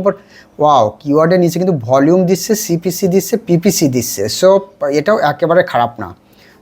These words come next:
যদি আমাদের AdSense বেসড, আহ, সাইট হয় তাহলে তো পিপিসি বা সিপিসি আমাদের, আহ, সরি, সিপিসি আমাদের দেখতেই হবে। আর, আহ, অন্য সাইট হলে তো,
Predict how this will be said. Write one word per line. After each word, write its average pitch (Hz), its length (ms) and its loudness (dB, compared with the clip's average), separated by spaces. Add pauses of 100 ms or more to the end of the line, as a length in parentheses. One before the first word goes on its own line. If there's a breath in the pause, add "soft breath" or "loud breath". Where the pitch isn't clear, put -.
(100)
যদি 147 320 2
আমাদের 156 320 4
AdSense 147 440 -2
বেসড, 143 560 -2
আহ, 131 240 2
সাইট 139 380 0
হয় 135 100 2
তাহলে 135 300 0
তো 139 180 -4
পিপিসি 135 520 -4
বা 131 140 0
সিপিসি 131 480 -2
আমাদের, 127 380 0
আহ, 120 200 0
সরি, 117 280 0
সিপিসি 135 500 -2
আমাদের 127 340 0
দেখতেই 123 460 0
হবে। 143 280 0 (560 loud breath)
আর, 131 560 2
আহ, 123 1160 -6
অন্য 170 240 4
সাইট 151 400 0
হলে 135 180 2
তো, 131 280 2